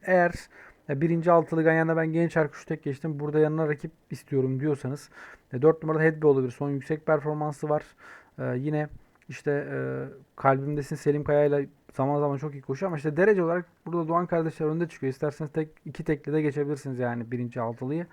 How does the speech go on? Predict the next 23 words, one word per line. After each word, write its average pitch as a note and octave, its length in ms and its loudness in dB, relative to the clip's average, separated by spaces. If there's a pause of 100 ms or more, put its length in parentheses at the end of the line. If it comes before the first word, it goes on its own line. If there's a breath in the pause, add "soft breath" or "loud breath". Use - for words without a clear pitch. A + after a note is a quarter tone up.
(480 loud breath)
Kararı D3 360 2
size D#3+ 300 0
bırakıyorum. C#3+ 480 0 (120)
Bültenden D3 420 -2
inceleyip C#3 420 -2 (400 loud breath)
isterseniz C#3+ 540 0
ilavelerinizi C3 540 2
yaparsınız. D3+ 580 0
Ben, C#3+ 240 -2
e, C3 280 -10
ikinci D3 320 0
altılı C3+ 280 2
Ganyan C3 240 -2
için B2+ 200 -10
de D3+ 160 -2 (340 loud breath)
üç D#3 200 -8
numara B2+ 180 -4
Doğan C3+ 200 2
kardeşleri A#2 520 -4
banko D3 460 2 (140)
önereceğim. C#3 440 -2
Mantıklı C3 580 -4
gözüküyor. B2 480 -6